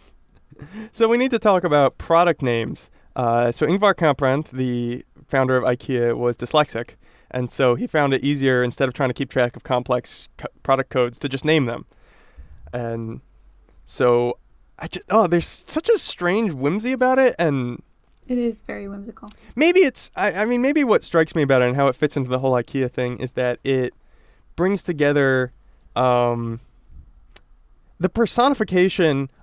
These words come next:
Speaker 1: of designed objects really seems to be getting at the heart of what ikea s-, thinks is so important about design.
Speaker 2: Mm-hmm.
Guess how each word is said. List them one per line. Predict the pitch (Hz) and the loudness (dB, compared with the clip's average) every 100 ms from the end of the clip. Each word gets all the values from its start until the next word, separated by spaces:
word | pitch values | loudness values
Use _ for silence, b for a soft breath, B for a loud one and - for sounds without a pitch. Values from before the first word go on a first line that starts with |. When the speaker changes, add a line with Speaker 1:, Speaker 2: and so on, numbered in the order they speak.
| - | 0
Speaker 1:
of | 139 135 131 127 117 - _ _ _ _ _ _ _ _ | 2 4 4 2 -2 -14 _ _ _ _ _ _ _ _
designed | 156 143 147 160 170 156 | 0 2 2 2 2 2
objects | 135 143 135 127 117 - - - _ _ _ _ _ - | 2 0 0 -2 -2 -10 -18 -20 _ _ _ _ _ -6
really | 160 220 190 | 0 0 0
seems | - 180 | 0 -2
to | - | -2
be | 147 147 143 135 131 120 _ _ - | -2 2 2 0 -4 -8 _ _ -10
getting | 143 185 180 | -2 0 0
at | 156 | -2
the | 131 | 0
heart | 165 151 | 4 4
of | 127 | 4
what | 135 | 2
ikea | 139 127 147 127 | 2 2 2 0
s-, | - - | -2 -10
thinks | - 147 | -4 -2
is | 135 | -2
so | - 143 | 0 -2
important | 127 147 120 | 0 -4 -2
about | 127 - | -6 -6
design. | 123 123 120 92 - _ _ _ _ 254 | -6 -4 -6 -10 -16 _ _ _ _ -4
Speaker 2:
Mm-hmm. | 240 | -4